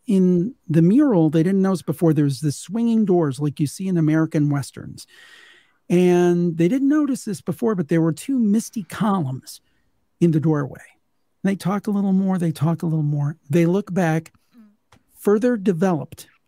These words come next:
are these two misty columns, one shorter, one's taller. They talk some more, talk some more, look back, and they've, like an old-time Polaroid pi-, picture, have turned into the picture almost of two people,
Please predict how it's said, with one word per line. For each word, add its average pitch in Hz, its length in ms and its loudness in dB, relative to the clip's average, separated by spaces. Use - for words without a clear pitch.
are 165 100 2
these 147 260 0
two 175 280 0
misty 175 460 -2
columns, 165 500 0
one 165 220 0
shorter, 151 440 -4
one's 139 360 -6
taller. 151 480 -8
They 160 80 -2
talk 160 240 0
some 165 160 0
more, 151 100 2
talk 156 240 -4
some 156 140 -2
more, 156 160 -2
look 202 320 2
back, 185 360 0
and 175 440 4
they've, 170 280 2
like 190 220 -2
an 180 60 -2
old-time 202 520 -2
Polaroid 170 560 -2
pi-, 190 280 0
picture, 165 340 0
have 147 140 -2
turned 208 360 2
into 165 340 2
the 151 120 2
picture 160 480 -2
almost 160 460 2
of 160 440 -4
two 226 200 0
people, 170 440 -2